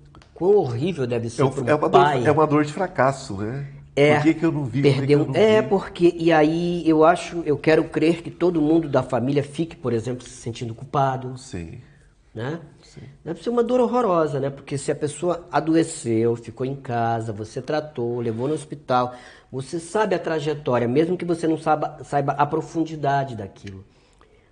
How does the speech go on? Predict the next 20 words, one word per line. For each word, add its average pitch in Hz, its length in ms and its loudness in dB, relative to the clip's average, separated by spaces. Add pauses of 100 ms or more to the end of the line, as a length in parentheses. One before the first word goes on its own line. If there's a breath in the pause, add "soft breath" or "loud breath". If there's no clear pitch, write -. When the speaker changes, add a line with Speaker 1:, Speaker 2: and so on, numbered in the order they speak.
Speaker 1:
Mas 151 160 -4
você 190 340 0
viu 180 540 -8 (180 loud breath)
um 151 120 0
desenho, 147 600 0
um 127 120 -2
trajeto. 135 800 -6 (480 soft breath)
O 113 80 -16
suicida 190 640 -2
não. 165 580 -2
Então, 127 460 -8 (540 loud breath)
é, 120 800 -2 (300)
eu, 110 840 -6 (2250 soft breath)
eu, 135 260 -2
eu 139 280 2
acredito 131 580 0
que 170 60 -4
eu 160 60 0
teria 139 260 4
que 139 140 -6